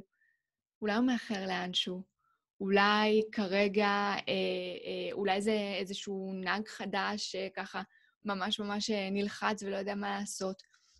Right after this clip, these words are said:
זאת אומרת, לתת את ה-, את החמלה הזאת, את ה-benefit of the doubt ל-, לאנשים, את החסד הזה, שאנשים בסופו של דבר עושים את הכי טוב שהם יכולים בכל רגע ורגע. מה יוצא לנו מהשיפוטיות? רק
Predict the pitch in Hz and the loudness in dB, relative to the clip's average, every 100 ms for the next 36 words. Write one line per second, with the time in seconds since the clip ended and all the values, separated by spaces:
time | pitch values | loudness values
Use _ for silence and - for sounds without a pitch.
0 | _ - 226 202 202 - - 202 196 - | _ -4 0 0 -2 -8 -2 -2 0 0
1 | 277 339 _ _ _ _ - 202 208 185 | 0 0 _ _ _ _ -4 0 0 0
2 | - 202 220 - 208 190 220 262 247 220 | -4 -4 -4 -2 -2 0 0 0 -2 -4
3 | 196 180 175 214 240 240 202 190 196 202 | -6 -8 -6 -6 -6 -6 -8 -8 -6 -4
4 | 233 262 226 180 - 190 180 190 - 240 | -4 -4 -6 -6 -10 -10 -8 -10 -4 -4
5 | 220 202 - 240 - 254 277 294 330 _ | -4 -8 -10 -10 -6 -6 -4 -6 -8 _
6 | _ _ _ - 233 208 214 285 262 233 | _ _ _ -6 -4 -4 -4 -4 -4 -8
7 | 233 247 247 214 196 233 233 - 202 - | -6 -4 -2 -2 -2 -2 -4 -8 -8 -2
8 | 247 - 208 185 - 254 254 - 233 233 | -2 -2 -8 -12 -8 -6 -4 -6 -6 -4
9 | 220 196 - 185 208 277 285 _ _ _ | -6 -6 -8 -4 -2 -2 -4 _ _ _
10 | 208 - 226 226 202 208 214 180 180 202 | -4 -2 0 0 0 0 0 0 -2 -2
11 | 180 180 _ _ _ - 302 294 226 202 | -2 -6 _ _ _ 0 2 4 2 2
12 | 190 190 - - 196 196 196 - 247 254 | 0 -2 -4 -8 -6 -4 -6 -6 -4 -4